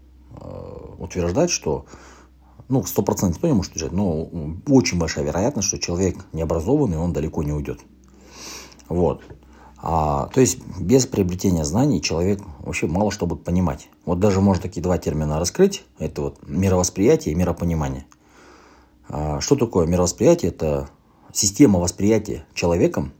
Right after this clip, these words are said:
и интерпретации мира. А, ну или там группа людей. То есть мы там с-,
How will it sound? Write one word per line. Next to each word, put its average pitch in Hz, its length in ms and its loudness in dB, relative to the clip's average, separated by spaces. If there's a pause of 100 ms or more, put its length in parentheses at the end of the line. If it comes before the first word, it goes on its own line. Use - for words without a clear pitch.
(420)
и 123 160 4
интерпретации 98 640 -2
мира. 80 320 0 (1300)
А, 78 520 -4
ну 202 120 6
или 80 240 6
там 65 220 -6 (840)
группа 95 460 -2
людей. 76 460 -4 (720)
То - 60 -6
есть - 300 -10 (800)
мы 85 200 -2
там 62 280 -6 (300)
с-, - 340 -12